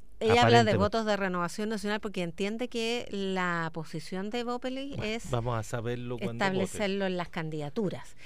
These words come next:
Speaker 1: Pero en todo caso ellos no presentaron su proyecto, es lo que está reclamando, eh, Cruz Coque ahora. Ellos no pre-, no pudieron presentar proyectos ni indicaciones porque efectivamente se tramitó esto muy rápido.
Speaker 2: Mm.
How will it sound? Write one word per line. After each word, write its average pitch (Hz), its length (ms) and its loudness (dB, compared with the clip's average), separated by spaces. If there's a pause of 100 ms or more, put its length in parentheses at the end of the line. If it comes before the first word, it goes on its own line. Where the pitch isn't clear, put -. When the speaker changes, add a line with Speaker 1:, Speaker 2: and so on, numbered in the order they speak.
(220)
Speaker 1:
Pero 277 160 8
en 269 40 0
todo 339 160 -2
caso 359 240 2
ellos 320 180 2
no 285 100 -2
presentaron 262 500 -2
su 285 120 -8
proyecto, 311 400 -2
es 254 60 0
lo 247 100 0
que 233 60 -4
está 247 360 4
reclamando, 247 1200 0
eh, 214 360 0
Cruz 220 200 -2
Coque 233 280 -2
ahora. 226 260 0
Ellos 202 180 -4
no 202 140 -4
pre-, 196 240 -8
no 202 100 -4
pudieron 202 260 -2
presentar 226 380 -6
proyectos 226 420 -4
ni 233 80 -6
indicaciones 214 460 -4
porque 202 200 -10
efectivamente 285 600 -6
se 233 160 -6
tramitó 208 460 -4 (300)
esto 220 300 -2
muy 311 260 0
rápido. 202 500 4
Speaker 2:
Mm. 110 100 -2